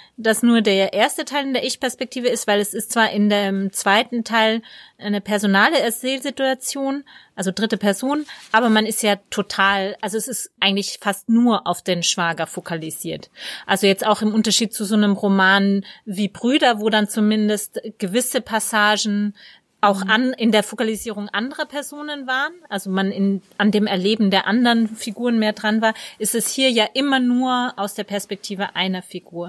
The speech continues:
Speaker 1: So dass ich fast so das Gefühl hatte, es macht da eigentlich wenig Unterschied für mich, ob, also so gefühlt an der Nähe oder der Distanz, die ich zu der erzählten Figur hab, ob's jetzt aus ihrer wirklich Ich-Perspektive erzählt wird oder aus dieser dritten Person.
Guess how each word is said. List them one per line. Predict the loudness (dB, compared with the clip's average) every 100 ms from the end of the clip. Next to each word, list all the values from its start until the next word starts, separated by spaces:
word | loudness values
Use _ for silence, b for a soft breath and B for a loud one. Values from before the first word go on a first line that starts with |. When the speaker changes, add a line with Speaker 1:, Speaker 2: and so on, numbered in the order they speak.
| -12 -6
Speaker 1:
So | -2
dass | 2 2 0
ich | 0
fast | 0 0 0
so |
das | -2 0 -2
Gefühl | -4 -4 0 2 2
hatte, | 0 0 2 2 2 -2
es | 2
macht | 2 2 4
da | 4 4
eigentlich | 4 2 0 -4
wenig | -4 -2 0 0 -4 -6
Unterschied | -4 0 2 2 2 0
für | -2 -4
mich, | 0 0 0 -2 -2
ob, | -4 _ -16 -6 0
also | 0 2 2
so | 0 0
gefühlt | 0 -2 0 2 0 -4 -10
an | -6 -2 0
der | 0
Nähe | 2 2 2
oder | 2 0
der | -2 -2
Distanz, | -2 2 2 2
die | -2 -4
ich | -4 -4
zu | 0
der | 0
erzählten | 0 0 0 2 0
Figur | -2 -6 -4 -2 -2 0
hab, | 0 -2 -12 B B B B B -2
ob's | 0 2 0
jetzt | 2 0 0
aus | 0 0
ihrer | 2 4 4 4
wirklich | 2 0 -2
Ich-Perspektive | -2 0 0 0 -2 0 0
erzählt | 0 2 2 2
wird | 0
oder | 0 0 2
aus | -2
dieser | -4 -4 -4
dritten | -4 -10 -10 -12
Person. | -12 -14 -14 -12 -12